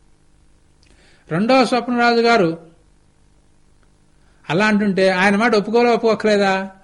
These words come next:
అంటే నువ్వేమంటావంటే, ఆ రెండో స్వప్నరాజు గారు సత్యమైన ద్రష్ట అయితే అప్పుడు ఆయన చూసేటువంటి దృశ్యం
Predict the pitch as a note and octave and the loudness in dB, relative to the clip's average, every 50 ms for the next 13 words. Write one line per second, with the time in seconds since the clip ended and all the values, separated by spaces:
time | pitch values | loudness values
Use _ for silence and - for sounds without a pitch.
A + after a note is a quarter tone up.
0 | - F#3 F#3 G#3+ F#3+ F#3+ G3+ A#3 A#3+ A#3 G#3+ G#3 A3 G#3+ G3+ G3 A3 A3+ B3+ B3+ | -12 -8 -6 -4 -4 -2 0 0 0 0 -2 -2 -2 -2 -2 -4 -4 -4 -4 -4
1 | A3 D#3 - - - _ _ _ _ _ _ _ _ _ - C#3+ D#3+ F3 F3 F3 | -6 -8 -10 -14 -20 _ _ _ _ _ _ _ _ _ -6 -2 -2 0 0 0
2 | F3+ G#3 G#3+ A#3+ B3 A#3+ A#3 - A#3 A3 A3+ A#3 A#3 A3+ A3+ A3+ A3+ A3 A3 A3+ | 0 0 2 2 2 2 0 0 -2 -4 -4 -4 -2 0 2 2 2 2 0 2
3 | A#3+ B3+ A#3+ G#3 - - F3 E3+ - - A#3+ A#3+ B3 B3+ B3+ B3+ B3 A#3+ A#3+ A#3+ | 2 2 2 0 0 -2 -4 -2 -2 -2 -2 0 2 2 2 2 2 2 2 2
4 | A#3 A#3+ B3+ B3 A#3+ - B3 B3+ C#4 C#4+ C#4 A3+ D#3+ - - - _ _ _ _ | 2 0 0 0 0 0 0 2 2 2 0 0 -4 -8 -14 -20 _ _ _ _
5 | - _ _ _ _ _ _ _ - _ _ _ _ _ _ _ _ _ _ _ | -20 _ _ _ _ _ _ _ -20 _ _ _ _ _ _ _ _ _ _ _
6 | _ _ _ _ _ _ _ _ _ _ _ _ _ - G3 G#3+ G#3 - C4+ A#3+ | _ _ _ _ _ _ _ _ _ _ _ _ _ -8 -6 -6 -2 0 0 2
7 | A#3+ B3 B3 A#3+ A#3 A#3+ B3 G#3+ A#3+ B3 A#3+ A#3+ A#3 A#3 A3 A3 A3 G3+ A3 G#3+ | 2 2 0 0 -2 -2 -2 0 0 0 0 0 0 -2 0 -2 -2 0 0 -2
8 | G#3+ - C4 A#3 F3+ C#3+ | 0 0 -2 -2 -2 -4